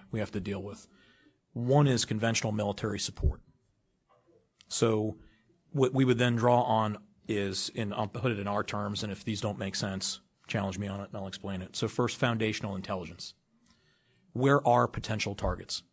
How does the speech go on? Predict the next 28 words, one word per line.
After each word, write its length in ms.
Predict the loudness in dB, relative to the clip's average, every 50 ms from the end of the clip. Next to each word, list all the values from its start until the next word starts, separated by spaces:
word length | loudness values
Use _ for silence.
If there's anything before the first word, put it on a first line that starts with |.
| _ _ _ _
What 200 | 0 2 2 2
is 140 | 2 2 0
the 80 | 0
nature 400 | 2 2 2 0 0 -2 -2 -2
of 60 | -2 -2
those 180 | -4 -4 -4 -4
targets? 480 | -6 -6 -6 -8 -10 -12 -12 -12 -12 -14 _ _ _ _ _ _ _ _
Where 320 | -14 -8 -2 0 2 2 4
are 180 | 4 4 4
they 140 | 4 0 -2
on 100 | -2 -4
the 140 | -4 -6 -4 -4
earth? 380 | -2 -2 -2 -2 -4 -10 -16 -20 _ _ _ _ -20 -20 -20 _ _
What 160 | _ 2 2 2
is 120 | 2 0
known 260 | 0 0 2 0 0
about 300 | 0 0 0 0 0 -2
them? 420 | -2 -2 -2 0 -2 -2 -4 -6 -12 -20 _ _ _ _ _ _ _ -12
You 80 | -10
know, 80 | -8 -2
what 160 | -2 0 0
is 80 | 0 -2
their 120 | -2 -4
G 200 | -4 -4 -6 -8
P 180 | -8 -8 -8 -8
S 160 | -8 -8 -10
coordinate? 400 | -10 -10 -10 -10 -10 -12 -14 -18 -20 _ _ _ _ _ _ _ _ _ -20 -20 -20 -20 -20 -20 -20 -20 -20 -20 _ _ _ _ -4
Um, 600 | -2 0 2 2 2 0 0 -2 -2 -4 -6 -12